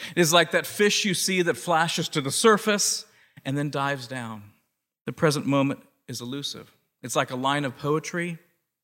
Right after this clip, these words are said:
or a short run of notes that fade away as the next run of notes come,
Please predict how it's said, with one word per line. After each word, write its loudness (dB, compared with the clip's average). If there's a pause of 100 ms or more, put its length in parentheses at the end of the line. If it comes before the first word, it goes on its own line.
(440)
or 6
a 2
short 6
run 4
of 0
notes 2 (1500)
that -8
fade -4
away -12 (320)
as -12
the -8
next -10
run -12
of -16
notes -16
come, -20